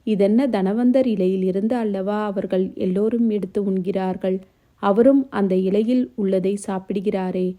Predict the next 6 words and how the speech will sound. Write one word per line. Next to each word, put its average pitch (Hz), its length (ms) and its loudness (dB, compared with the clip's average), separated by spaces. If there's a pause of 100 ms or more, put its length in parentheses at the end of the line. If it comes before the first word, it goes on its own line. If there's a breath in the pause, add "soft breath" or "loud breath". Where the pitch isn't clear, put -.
(420 soft breath)
உடனே 220 300 6 (100)
கோபம் 220 380 2
கொண்ட 226 300 0
பிராமணர்கள் 185 680 -2 (400 soft breath)
எழுந்து 254 340 8
செல்ல 190 300 -2